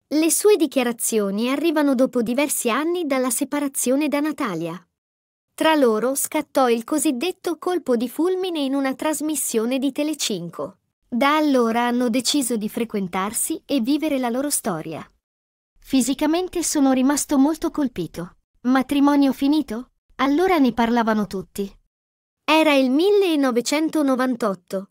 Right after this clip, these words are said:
nostra figlia Natalia era piccola, aveva tre anni."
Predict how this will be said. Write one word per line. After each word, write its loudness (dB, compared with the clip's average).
nostra 2
figlia 0
Natalia -2
era -2
piccola, -6
aveva 2
tre 0
anni." -6